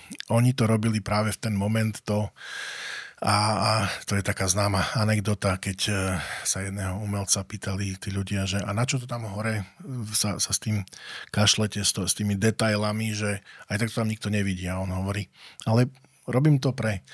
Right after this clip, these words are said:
pre Pána Boha a on vidí všade, tak chcem, aby to bolo všetko dokonalé." Takže ono aj, e, ten úmysel robiť to na tú Božiu oslavu, ale mu-,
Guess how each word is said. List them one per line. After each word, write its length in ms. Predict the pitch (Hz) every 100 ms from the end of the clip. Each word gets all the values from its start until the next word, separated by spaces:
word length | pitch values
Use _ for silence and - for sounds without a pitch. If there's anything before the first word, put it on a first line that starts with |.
| - -
pre 140 | - 104
Pána 260 | 107 110
Boha 260 | 104 107 104
a 100 | 101
on 160 | 104 104
vidí 220 | 101 98
všade, 340 | 92 107 92
tak 180 | - 95
chcem, 200 | - 101
aby 180 | 95 92
to 100 | 101
bolo 240 | 92 95
všetko 400 | 90 101 - 95
dokonalé." 480 | 92 95 101 92 85
Takže 400 | - 104 101 95 _ - - - - _
ono 260 | - 117 110
aj, 320 | 101 110 110 - _ - -
e, 140 | - 110 101 101 98 90 _
ten 160 | - 95
úmysel 760 | 113 110 123 - 131 139 156 151 -
robiť 420 | 104 101 101 -
to 160 | - 107
na 160 | 98
tú 160 | 95 104
Božiu 320 | 110 98 101
oslavu, 320 | 95 - 104 104
ale 200 | 95 98
mu-, 260 | 104 98